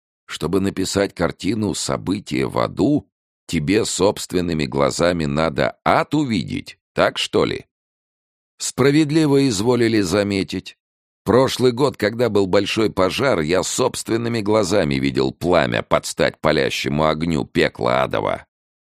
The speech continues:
Вот почему удалось мне написать тогда картину «Бог Фудо огненный».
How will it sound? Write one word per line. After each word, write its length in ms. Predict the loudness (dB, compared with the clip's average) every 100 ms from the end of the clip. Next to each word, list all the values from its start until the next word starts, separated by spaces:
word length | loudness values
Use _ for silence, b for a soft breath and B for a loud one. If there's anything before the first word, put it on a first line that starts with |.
| _ _ -12
Вот 360 | -2 -2 -2 -6
почему 420 | -4 -2 -2 -2
удалось 460 | 0 2 2 0 -4
мне 160 | -4
написать 560 | -4 -2 -2 0 -2 -2
тогда 320 | -4 0 -2
картину 640 | 0 -4 -4 -6 -4 -2 -2
«Бог 540 | 2 2 2 0 -10
Фудо 720 | -10 -8 -4 2 4 4 2
огненный». 880 | 2 0 0 -4 -4 -4 -6 -8 -12